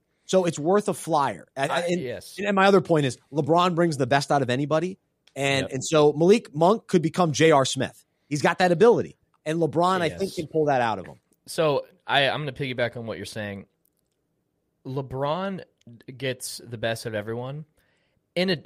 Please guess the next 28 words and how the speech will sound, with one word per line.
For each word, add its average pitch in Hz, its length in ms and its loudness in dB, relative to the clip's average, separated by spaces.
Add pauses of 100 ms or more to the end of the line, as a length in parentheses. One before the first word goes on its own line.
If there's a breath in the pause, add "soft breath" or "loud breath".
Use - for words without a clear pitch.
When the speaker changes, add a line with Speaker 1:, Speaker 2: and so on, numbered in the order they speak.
(280)
Speaker 2:
because 190 840 -4 (500)
people 175 340 -4
play 151 300 -4
their 143 200 -2
roles 117 360 -2
when 110 80 -10
they 101 80 -8
play 104 200 -6
with 92 140 -10
LeBron. 80 380 -14 (640)
Part 170 180 -2
of 190 80 -4
that 135 160 0
is 117 120 -8
because 113 640 -6 (480)
LeBron's 120 480 -6
greatness, 113 540 -10
you 107 60 -10
just 101 180 -18
become 104 260 -10
a 90 40 -10
yes 90 280 -10
man 113 180 -12
for 110 240 -14
him. 127 140 -16 (100)
"Yes, 113 180 -8
sir, 104 140 -10
LeBron. 73 340 -14